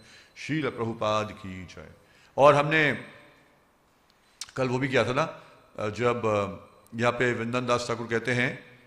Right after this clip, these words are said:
कि सब लोग जब इस सुंदर बालक का दर्शन करते थे तो दर्शन करने से तीन चीजें प्राप्त होती थी। क्या? पहला, दर्शन करते ही उनसे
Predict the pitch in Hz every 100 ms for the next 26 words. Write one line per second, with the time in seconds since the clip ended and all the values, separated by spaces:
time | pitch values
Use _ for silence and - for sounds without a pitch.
0 | _ - 127 131 117 - - _ _ _
1 | 82 - 180 185 160 160 143 117 139 139
2 | - 143 151 139 113 120 135 139 - 135
3 | 135 - - - - - _ - 117 147
4 | - 175 165 135 120 113 107 90 - -
5 | - 127 107 127 127 151 147 135 131 135
6 | 135 156 151 127 113 113 110 101 98 -
7 | 82 80 - 127 143 156 - - - -
8 | 127 143 165 - - - 120 120 143 139
9 | 139 151 160 214 - - - _ _ _
10 | _ _ _ _ _ - 131 135 185